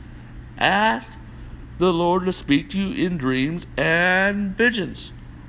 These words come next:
Amen. Ask the Holy Spirit to lead you in your day-to-day life. What? Ask the Holy Spirit to lead you in your day-to-day life.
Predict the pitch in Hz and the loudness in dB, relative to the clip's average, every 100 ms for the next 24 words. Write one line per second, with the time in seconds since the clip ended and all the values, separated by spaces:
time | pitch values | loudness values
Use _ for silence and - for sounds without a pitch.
0 | - - - - - - - - - - | -16 -14 -14 -16 -16 -16 -16 -16 -14 -14
1 | - 127 131 113 107 - - - 139 156 | -12 -6 -6 -6 -10 -16 -10 -2 -2 -2
2 | - - - - - - - - - 135 | -6 -10 -14 -14 -16 -16 -16 -14 -6 -4
3 | 120 147 147 139 143 127 113 123 143 104 | -2 0 0 0 -4 -4 -2 -2 -2 -4
4 | - - 120 120 117 107 123 127 131 - | -6 -6 -6 -6 -6 -4 -4 -2 -4 -6
5 | - - - 120 117 - - - - - | -8 -4 -4 -4 -4 -6 -8 -10 -12 -14
6 | - - - - - - - - - - | -14 -14 -14 -16 -16 -16 -16 -16 -16 -14
7 | - - - - - - 135 170 220 - | -16 -16 -14 -14 -14 -8 -2 0 -2 -8
8 | - - - 104 107 127 - 143 139 139 | -14 -14 -8 -4 -4 -4 -4 0 0 -2
9 | 156 160 139 104 110 147 120 120 110 95 | -4 -4 -4 -4 -4 -4 -4 -4 -6 -6
10 | 101 117 123 113 107 123 123 | -6 -8 -8 -6 -4 -4 -6